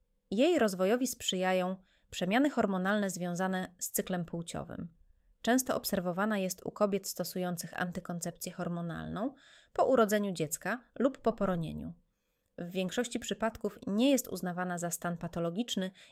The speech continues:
i nie wymaga leczenia. Nadżerka prawdziwa. Nadżerka prawdziwa, właściwa. Jest to obszar pozbawiony pokrywy nabłonkowej, czyli po prostu ubytek nabłonka pokrywającego szyjkę macicy.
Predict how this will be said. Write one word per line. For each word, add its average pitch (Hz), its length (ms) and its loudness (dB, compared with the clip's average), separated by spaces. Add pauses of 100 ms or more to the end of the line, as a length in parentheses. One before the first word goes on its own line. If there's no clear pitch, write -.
i 370 80 2
nie 320 120 6
wymaga 190 360 2
leczenia. 180 540 -2 (720)
Nadżerka 202 560 4
prawdziwa. 180 580 -6 (920)
Nadżerka 196 480 2
prawdziwa, 190 600 -2 (320)
właściwa. 190 640 -2 (760)
Jest 220 240 2
to 220 100 2
obszar 240 320 2
pozbawiony 202 520 0
pokrywy 190 420 -4
nabłonkowej, 170 800 -2 (360)
czyli 208 200 -2
po 208 120 0
prostu - 320 2
ubytek 220 480 0
nabłonka 196 500 0
pokrywającego 180 800 -2
szyjkę 175 340 -6
macicy. 170 520 -8